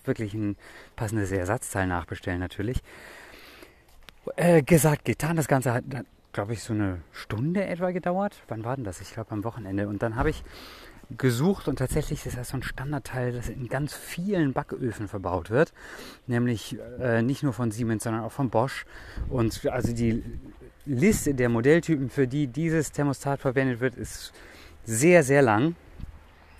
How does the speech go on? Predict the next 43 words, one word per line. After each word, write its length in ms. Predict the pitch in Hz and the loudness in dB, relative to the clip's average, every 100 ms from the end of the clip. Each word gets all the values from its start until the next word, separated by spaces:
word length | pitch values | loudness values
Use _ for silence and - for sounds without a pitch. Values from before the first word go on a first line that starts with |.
| - - - - - - - | -18 -16 -18 -18 -20 -20 -2
Und, 600 | 196 147 139 139 135 - | 8 10 10 10 8 4
äh, 340 | 127 139 123 123 | 2 8 10 10
dann 320 | 135 143 131 | 8 6 6
habe 120 | 156 | 2
ich 80 | 156 | 4
das 140 | 170 | 2
bestellt 420 | - - 170 214 | 0 6 10 10
und 140 | 208 170 | 8 6
als 120 | 147 | 6
es 100 | 147 | 6
ankam, 520 | 165 202 156 165 170 | 6 6 8 8 8
habe 180 | 156 156 | 6 6
ich's, 180 | 139 - | 4 0
äh, 840 | - - - - - - - - | -10 -12 -14 -14 -18 -18 -10 4
ungelogen, 520 | 220 233 196 202 233 - | 8 12 12 12 10 8
glaub 160 | 180 | 8
ich, 100 | 143 | 8
in 100 | 151 | 4
fünf 300 | - 233 240 | 6 8 8
Minuten 320 | 220 185 160 | 10 8 8
eingebaut. 520 | 139 135 120 104 95 95 - - - - - - - - - | 6 6 6 6 6 2 -4 -10 -10 -10 -10 -10 -12 -12 -4
Also 200 | - 123 | 0 4
das 160 | 135 120 | 4 6
alte 280 | 147 143 143 | 6 6 8
aus 220 | 143 151 | 8 8
und 120 | 147 | 6
das 120 | 127 | 4
neue 260 | 131 127 131 | 6 6 6
eingebaut 400 | 123 135 120 127 | 4 6 8 6
und 120 | 120 | 4
ich 60 | 120 | 0
habe 120 | 123 | 2
gestern 260 | 143 - 131 | 2 2 0
das 120 | 120 | 0
erste 200 | 131 131 | 0 2
Mal 120 | 117 | 0
Brot 260 | 107 131 - | 2 -2 0
gebacken 400 | 113 110 127 123 - - - - - - | 0 2 2 -2 -6 -18 -18 -18 -18 0
und 220 | 139 117 | 2 4
es 120 | 120 | 2
ist 100 | 104 | 4
nicht 240 | 147 240 214 | 10 12 12
angebrannt 640 | 196 147 120 117 123 - | 8 6 8 8 8 4